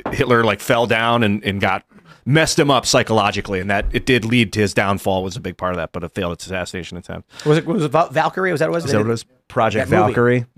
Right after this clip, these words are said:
Speaker 2: Yeah, it was a Tom Cruise movie.
Speaker 1: Yeah, they, they, they saw he was too far.
Speaker 2: Man.
Speaker 1: But in general, I think you can impeach the guy, but we're not gonna be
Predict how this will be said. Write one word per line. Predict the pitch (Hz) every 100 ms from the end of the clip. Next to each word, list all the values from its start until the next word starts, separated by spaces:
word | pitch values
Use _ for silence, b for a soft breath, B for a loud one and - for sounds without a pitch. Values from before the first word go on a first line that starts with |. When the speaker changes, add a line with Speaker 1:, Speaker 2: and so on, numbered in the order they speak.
| _ _ _ _ _
Speaker 2:
Yeah, | - 143 131 131
it |
was | 131
a | 120 113
Tom | - 160 156
Cruise | - 175 156
movie. | 165 165 170 - _ -
Speaker 1:
Yeah, | 107
they, | 98 120
they, | 113 127
they | 101 107 113
saw | - 107
he | 101
was | 101 98
too | 104
far. | 98
Speaker 2:
Man. | 101 B B -
Speaker 1:
But | 156 -
in | 151
general, | 143 180 180
I | 160
think | - 151 139 - _ _
you | 139 131 147 147 147 151
can | 139 117
impeach | - 127 123 -
the | 131
guy, | 135 135
but | 104 101
we're |
not | 107 98
gonna | 104 92 87 82 _ _ _ _ 98
be | 98 90 82